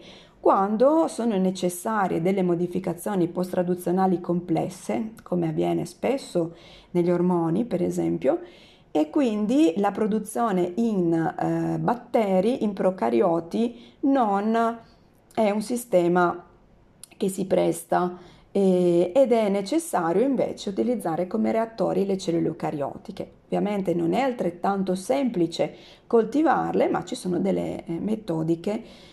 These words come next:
ehm, delle metodiche, eh, adatte. Noi non ci occuperemo di questo, eh, nel corso, casomai nella,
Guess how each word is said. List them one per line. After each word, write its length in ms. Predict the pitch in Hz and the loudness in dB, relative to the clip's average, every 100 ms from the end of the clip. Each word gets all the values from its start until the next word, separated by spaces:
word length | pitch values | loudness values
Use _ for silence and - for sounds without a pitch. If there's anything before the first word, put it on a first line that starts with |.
| - - | -20 -4
ehm, 960 | 180 165 151 151 147 143 147 147 165 - | -2 -2 -4 -6 -6 -6 -8 -8 -10 -12
delle 300 | - 175 170 | -6 0 0
metodiche, 840 | 170 185 185 160 160 165 180 165 - | 0 -2 -2 -4 -4 -4 -4 -4 -4
eh, 720 | 180 180 - - - - - - | -6 -10 -10 -12 -12 -16 -18 -8
adatte. 680 | 170 170 78 - - - - - - | -6 -6 -8 -12 -6 -6 -6 -20 -8
Noi 440 | - 202 196 208 - | -2 2 2 0 0
non 340 | 196 208 220 | 0 2 0
ci 120 | 226 196 | 0 -2
occuperemo 580 | 190 185 170 165 165 | -2 0 2 4 2
di 120 | 160 160 | 0 -2
questo, 920 | 214 226 233 - 247 247 254 247 - _ | 0 0 -2 -2 2 4 2 -6 -18 _
eh, 100 | 175 | -4
nel 800 | 170 170 165 160 160 160 202 254 | -4 -4 -4 -6 -6 -2 -2 -2
corso, 560 | 240 151 160 170 170 - _ | -4 -6 -4 -4 -6 -12 _
casomai 680 | - 170 175 - 156 147 - | -8 -2 -2 -2 -4 -4 -4
nella, 680 | 160 151 147 - - - | -6 -6 -8 -10 -10 -12